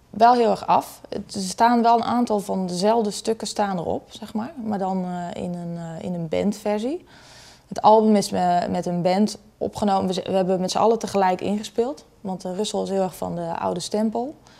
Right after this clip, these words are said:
Dus die is niet zo van het knippen en plakken, maar, eh,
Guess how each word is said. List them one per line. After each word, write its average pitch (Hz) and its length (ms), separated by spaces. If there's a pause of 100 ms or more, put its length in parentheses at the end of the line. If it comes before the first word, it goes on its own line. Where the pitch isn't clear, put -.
(320)
Dus - 160
die 180 200
is 175 100
niet 196 160
zo 185 160
van 175 160
het 175 140
knippen 190 300
en 175 80
plakken, 214 400
maar, 180 260
eh, 165 60